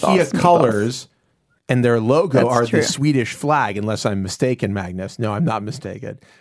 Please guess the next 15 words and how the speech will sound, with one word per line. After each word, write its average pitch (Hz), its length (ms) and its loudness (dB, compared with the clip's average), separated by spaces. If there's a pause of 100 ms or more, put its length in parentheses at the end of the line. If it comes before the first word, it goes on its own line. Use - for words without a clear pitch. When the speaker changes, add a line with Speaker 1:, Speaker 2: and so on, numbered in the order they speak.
(120)
Speaker 1:
Uh, 131 240 2
and 139 140 0
the 143 300 -2
Swedes 160 340 -2
have 151 100 0
also 151 240 0
given 131 320 0
us, 131 300 -2
you 139 120 -4
know, 120 160 0
one 117 160 0
of 113 40 -2
the 110 60 -2
great 113 440 -4
socialist, 113 880 -2